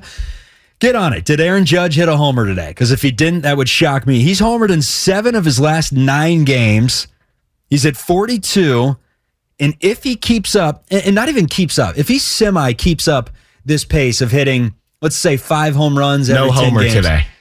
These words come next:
Speaker 1: Okay, no homer today. But if he's hitting homers every other game, he's hit seven of his last nine, he, he has a chance of catching Barry Bonds' all-time single-season record.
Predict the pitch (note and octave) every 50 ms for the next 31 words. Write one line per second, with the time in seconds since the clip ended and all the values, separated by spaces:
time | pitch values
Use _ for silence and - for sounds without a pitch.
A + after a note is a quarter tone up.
0 | _ - - B2+ A#2 G#2+ G#2 D3 F3+ F3+ E3+ F3 E3+ D#3+ D#3+ D3 C3 A2+ G2+ E2+
1 | E2+ F2+ G#2+ D3 C#3+ B2 F#3+ A#3+ A3+ - C4+ B3+ B3 G3+ G3 G3+ G3+ F#3+ F#3 D#3+
2 | C#3 E3 E3 D#3+ E3+ E3+ D#3+ D#3 D3+ D#3 D#3 C3+ B2 A2 G#2+ G2 G2+ A2+ G#2+ -
3 | _ _ _ _ _ _ _ _ _ - C#3+ D#3+ D3+ - F3 E3 - - - -
4 | F3+ E3+ E3+ F3+ F3+ F3+ E3+ D3+ - _ - E3+ D3+ C#3+ B2 D3 D3+ D3 C#3 -
5 | - D3+ C#3+ C3 A#2+ A2 G#2+ G#2+ G2+ - _ _ _ _ _ _ _ _ _ _
6 | _ _ _ _ _ _ _ - - C3+ F3 G#3+ B3+ D4+ D#4+ D#4 D#4 D4+ D#4 C#4+
7 | B3+ G#3 - - - _ _ _ _ _ _ _ _ - D3 E3+ A3 B3+ - -
8 | - - - B3 A3+ G#3+ - F3 D3+ - F#3+ E3+ D#3 - D#3+ C3+ C#3 C#3 C3 B2
9 | A2+ B2 A#2+ A#2 A2+ G2+ G2 G2+ A#2+ A2 G2 - B2 A2 G#2 G2+ - - A2+ G2+
10 | F#2 F#2 - - G2+ F2 E2+ D2+ D2+ - - - -